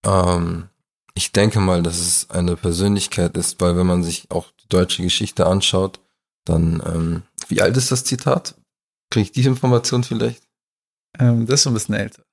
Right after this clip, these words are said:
Speaker 1: Ist schon ein bisschen
Speaker 2: Ja.
Speaker 1: älter. Okay. Also ich weiß auf jeden Fall aus eigener Erfahrung, dass damals, also wenn man das historisch betrachtet,
Speaker 2: Mhm.
Speaker 1: dass es einfach so war, dass, äh, wir wissen ja schon Beispiel auch aus Hamburg auch, dass es damals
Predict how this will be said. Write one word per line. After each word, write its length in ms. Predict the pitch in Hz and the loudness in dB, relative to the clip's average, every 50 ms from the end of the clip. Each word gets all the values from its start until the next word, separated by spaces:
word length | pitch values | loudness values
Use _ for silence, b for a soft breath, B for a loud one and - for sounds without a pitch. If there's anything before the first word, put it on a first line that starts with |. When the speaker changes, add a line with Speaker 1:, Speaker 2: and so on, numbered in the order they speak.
| _ _ | _ _
Speaker 1:
Ist 100 | - 104 | -4 -2
schon 120 | - 104 95 | 0 2 2
ein 20 | |
bisschen 220 | 95 92 - - | 2 2 2 2
Speaker 2:
Ja. 60 | - - | 2 2
Speaker 1:
älter. 320 | - 110 120 - 87 87 _ _ _ _ _ _ _ _ _ _ - | 2 0 -2 -6 -10 -12 _ _ _ _ _ _ _ _ _ _ -8
Okay. 440 | 101 - - - 92 87 85 85 87 - _ _ _ _ _ | -8 -6 -4 -2 -2 0 0 -2 -4 -10 _ _ _ _ _
Also 320 | - 95 92 95 95 - - - - _ _ _ _ - - 95 98 - - _ | -4 -2 0 0 -2 -4 -6 -10 -18 _ _ _ _ -6 -4 -4 -4 -6 -8 _
ich 240 | - - - - - | -8 -6 -6 -2 0
weiß 280 | 98 95 104 117 120 | 2 4 4 4 4
auf 120 | 120 104 92 | 2 0 0
jeden 120 | 113 107 92 | 0 -2 -2
Fall 60 | 98 | -2
aus 80 | 92 101 | -2 -2
eigener 320 | - 95 101 110 110 101 | 0 0 0 2 2 0
Erfahrung, 460 | 98 95 - - 104 101 98 98 95 | 0 0 0 0 0 0 0 0 0
dass 260 | 92 92 87 - - - _ _ _ _ _ _ _ - | -2 -2 -2 -4 -6 -8 _ _ _ _ _ _ _ -6
damals, 760 | 90 90 87 98 98 104 107 110 107 107 107 101 - - - | -4 0 2 4 4 4 4 4 2 2 0 0 -2 -4 -4
also 260 | - 92 90 90 90 90 - _ _ _ _ _ | -4 -4 -4 -4 -6 -8 -12 _ _ _ _ _
wenn 100 | - 95 | 0 0
man 120 | 95 92 92 | 2 2 2
das 140 | 92 - | 0 0
historisch 480 | - - - - - 101 101 101 - - | -2 -4 -2 0 0 0 0 0 -2 -4
betrachtet, 540 | - 87 - - 95 92 - _ - 90 - | -6 -6 -2 -2 -2 -2 -2 _ -8 -4 0
Speaker 2:
Mhm. 260 | 117 117 123 135 131 - _ | 2 2 2 2 0 -2 _
Speaker 1:
dass 120 | - 85 87 | -4 -2 0
es 80 | 90 | 2
einfach 260 | - 92 92 92 95 87 | 2 2 2 2 0 -2
so 240 | - - 95 90 | -2 -2 -2 0
war, 200 | 92 92 92 92 90 | 2 2 2 2 2
dass, 360 | 90 90 87 - - - - - | 0 -2 0 -2 -2 -4 -6 -6
äh, 240 | 87 87 90 87 - | -4 -4 -2 -2 -4
wir 180 | - 87 87 90 | -4 -4 -4 -2
wissen 200 | 101 101 - - | -2 0 0 0
ja 60 | 92 | 0
schon 140 | - - 90 | 0 0 0
Beispiel 220 | 90 87 - 92 | -2 -2 -2 -2
auch 60 | 90 90 | -2 -2
aus 160 | 90 - - | -2 -2 0
Hamburg 300 | 101 104 101 101 98 - | 0 0 0 -2 -4 -4
auch, 260 | - 92 92 - _ b b b b b b _ - | -4 -4 -4 -6 _ b b b b b b _ -2
dass 140 | 82 85 87 | -2 0 0
es 120 | 87 - | 0 0
damals 520 | - 95 92 92 90 90 85 - - - | 2 2 2 2 2 0 0 -4 -6 -8